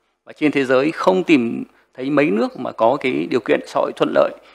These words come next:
có điều kiện tự nhiên thuận lợi như là cái Việt Nam trong phát triển ngành nông nghiệp. Tuy nhiên thì, à, chúng ta vẫn phải khẳng định, à, Việt Nam chúng ta chưa khai thác được triệt để hoặc chưa khai thác được hết các cái tiềm năng nông nghiệp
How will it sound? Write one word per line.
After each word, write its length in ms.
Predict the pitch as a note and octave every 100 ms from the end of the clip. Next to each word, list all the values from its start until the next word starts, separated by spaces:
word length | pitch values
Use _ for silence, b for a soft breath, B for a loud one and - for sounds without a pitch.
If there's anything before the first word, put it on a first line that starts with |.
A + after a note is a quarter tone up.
| b
có 120 | C3
điều 140 | C#3
kiện 200 | B2+ D3+ -
tự 140 | F3 -
nhiên 220 | D3+ D3+
thuận 160 | C#3 D3
lợi 180 | C#3 -
như 340 | B2+ D3+ E3+ D#3
là 180 | B2+ A2
cái 340 | A2+ A#2+ C#3 C3
Việt 120 | A#2
Nam 220 | B2 B2+ B2
trong 120 | -
phát 160 | - D3+
triển 200 | - A#2
ngành 160 | A2+ A#2
nông 100 | C3+
nghiệp. 160 | A2 - b b b -
Tuy 100 | E3+
nhiên 380 | E3+ E3+ D#3 C#3+
thì, 160 | A#2
à, 100 | A2+
chúng 160 | - C3+
ta 180 | C#3 C3
vẫn 120 | B2+
phải 120 | A#2
khẳng 160 | G#2+ A#2+
định, 220 | C#3 -
à, 220 | B2 A#2 A#2 -
Việt 160 | C3
Nam 160 | F3+ C3+
chúng 100 | B2+
ta 240 | C#3 C3+
chưa 300 | C3 - F3
khai 200 | D#3+ D#3
thác 280 | D3+ E3+ F#3
được 300 | C3 A#2+ - b b b -
triệt 100 | D3
để 120 | C#3+ C3 - _ _ -
hoặc 180 | A#2+ A2
chưa 180 | E3 D#3
khai 160 | D3+
thác 220 | D3 D#3+ E3
được 160 | A#2+ - _
hết 200 | - G3+ A#3+ - -
các 100 | D3+
cái 100 | E3
tiềm 260 | - C#3 A#2
năng 180 | C3+ C3 - - _ -
nông 160 | C#3+
nghiệp 140 | C3